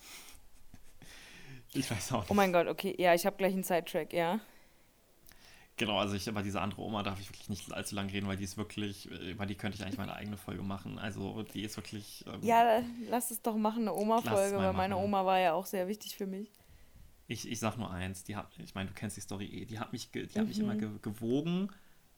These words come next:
Speaker 1: als ich
Speaker 2: Ist so
Speaker 1: Kind
Speaker 2: geil.
Speaker 1: war, bevor und nachdem ich gegangen, also, ne, mal so, die hat Buchhaltung geführt von meinem Gewicht. Das Heftchen gibt's bestimmt noch irgendwo.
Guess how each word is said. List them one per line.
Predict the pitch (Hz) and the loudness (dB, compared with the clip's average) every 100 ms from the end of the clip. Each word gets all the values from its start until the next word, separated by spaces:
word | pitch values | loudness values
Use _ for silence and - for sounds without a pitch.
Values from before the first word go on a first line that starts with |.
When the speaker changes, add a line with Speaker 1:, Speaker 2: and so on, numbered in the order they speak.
| - | -4
Speaker 1:
als | 123 | -4
ich | - | -4
Speaker 2:
Ist | - | -2
so | 147 | 0
Speaker 1:
Kind | 180 | 0
Speaker 2:
geil. | - | 0
Speaker 1:
war, | 165 175 165 - | 0 0 -2 -6
bevor | 110 - 123 139 151 | -8 -2 0 2 0
und | 127 | -2
nachdem | 120 - 98 104 104 | -4 -4 -2 -2 -2
ich | 101 - | -6 -8
gegangen, | - - 98 87 | -14 -10 -10 -8
also, | 98 98 | -10 -8
ne, | - 127 | -8 -6
mal | 160 117 110 | -6 -6 -6
so, | 104 | -6
die | 98 110 | -4 -2
hat | 123 - | -2 -4
Buchhaltung | - 123 - 107 95 92 | -4 -4 0 0 0 -4
geführt | 95 - 90 | -6 -6 -6
von | - | -4
meinem | 95 95 | -2 -2
Gewicht. | 92 90 90 - - - | -4 -6 -6 -8 -16 -16
Das | 107 101 | -12 -4
Heftchen | 135 135 - 117 | -2 -2 -4 -6
gibt's | 117 | -6
bestimmt | - - 101 | -6 -6 -6
noch | 87 101 | -8 -10
irgendwo. | 117 107 107 98 - | -10 -8 -6 -6 -8